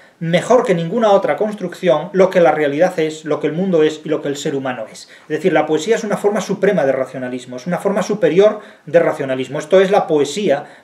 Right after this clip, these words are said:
para Vicente Alessandri. Por lo tanto, no me vale decir por parte de Vicente Alessandri que no sabe lo que es la poesía cuando lo está diciendo repetidas veces a lo largo de su obra, y está vinculando además la poesía al, al racionalismo. Quiero citar aquí también otro poema de Vicente Alessandri, un poema que se titula No basta,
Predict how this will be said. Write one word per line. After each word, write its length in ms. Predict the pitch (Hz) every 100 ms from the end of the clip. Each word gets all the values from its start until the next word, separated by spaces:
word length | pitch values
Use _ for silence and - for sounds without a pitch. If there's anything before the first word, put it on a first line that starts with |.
| -
para 180 | 170 151
Vicente 340 | 135 160 135
Alessandri. 440 | 127 - 113 107
Por 100 | 113
lo 40 | 127
tanto, 200 | 156 170
no 100 | 165
me 120 | 175
vale 180 | 175 180
decir 440 | 180 175 196 170 - - _ _ _
por 160 | - 135
parte 220 | 170 160
de 80 | 147
Vicente 280 | 139 156 165
Alessandri 340 | 160 185 165
que 60 | 156
no 100 | 151
sabe 180 | 160 160
lo 100 | 160
que 80 |
es 60 | 156
la 120 | 165
poesía 340 | 175 165 190 185
cuando 180 | 160
lo 60 | 147
está 160 | 139 160
diciendo 340 | 151 170 170
repetidas 500 | 160 - - 165 160
veces 280 | 170 175 170
a 60 |
lo 100 | 143
largo 240 | 143 143 135
de 80 | 123
su 200 | 127 147
obra, 320 | 170 117 - - -
y 80 |
está 180 | 151 175
vinculando 460 | 170 175 170 180 180
además 280 | 170 175 170
la 140 | 143
poesía 500 | 143 139 175 190 196 - _
al, 360 | - 135 127 127
al 180 | 156 139
racionalismo. 640 | 127 139 127 127 - -
Quiero 280 | - 190 214
citar 320 | - 190 196
aquí 160 | 190 196
también 280 | 180 170 180
otro 240 | 180 160
poema 260 | 165 160 123
de 60 |
Vicente 280 | 123 156 143
Alessandri, 320 | 131 - 131
un 80 | 170
poema 220 | 196 196 196
que 80 |
se 80 | 156
titula 480 | 156 - 190 185 185
No 220 | 160 170
basta, 480 | 156 156 - - -